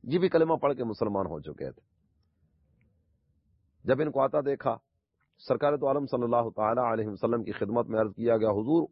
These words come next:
عمر آ رہے ہیں، ہاتھ میں تلوار بھی ہے، ارادہ برا لگتا ہے۔" حضرت حمزہ ارشاد فرمانے لگے، "جس بھی ارادے سے آ رہا ہے نا، آنے دو۔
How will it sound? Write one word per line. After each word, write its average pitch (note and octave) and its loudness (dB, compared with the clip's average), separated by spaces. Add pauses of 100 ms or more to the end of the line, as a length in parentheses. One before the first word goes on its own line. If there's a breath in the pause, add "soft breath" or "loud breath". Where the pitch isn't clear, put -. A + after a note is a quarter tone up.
(120)
عمر D3 2
آ D3 6
رہے E3 0
ہیں، D3+ -2
ہاتھ A2+ -2
میں C#3+ -4
تلوار C3+ 0
بھی A2+ -4
ہے، - -2
ارادہ F3+ 4
برا D#3 2
لگتا G2 0
ہے۔" - -14 (920)
حضرت B2+ 0 (100)
حمزہ C3 0
ارشاد B2+ 2
فرمانے B2+ 0
لگے، A2+ 2 (240)
"جس F#3+ -2
بھی D3 0
ارادے F3+ 2
سے D3+ 0
آ D3 6
رہا D3+ 4
ہے D3+ 2
نا، C3+ -2 (180)
آنے G#2 -2
دو۔ C2+ -18